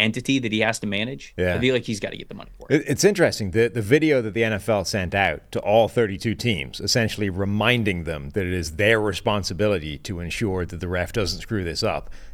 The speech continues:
Speaker 2: It, it showed video of two different plays of Dan Skipper reporting, and it, it essentially, it implicitly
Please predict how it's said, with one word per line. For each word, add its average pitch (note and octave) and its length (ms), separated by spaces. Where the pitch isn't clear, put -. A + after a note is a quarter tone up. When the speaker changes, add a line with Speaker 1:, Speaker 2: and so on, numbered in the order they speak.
Speaker 2:
It, C3 220
it A2+ 100
showed D3 300
video G2+ 640
of F2+ 380
two C#3 120
different G#2+ 300
plays G#2 300
of E2 80
Dan G2+ 220
Skipper G2+ 300
reporting, F2+ 680
and B2 140
it, A#2+ 120
it - 180
essentially, C3+ 640
it C3+ 140
implicitly C3 800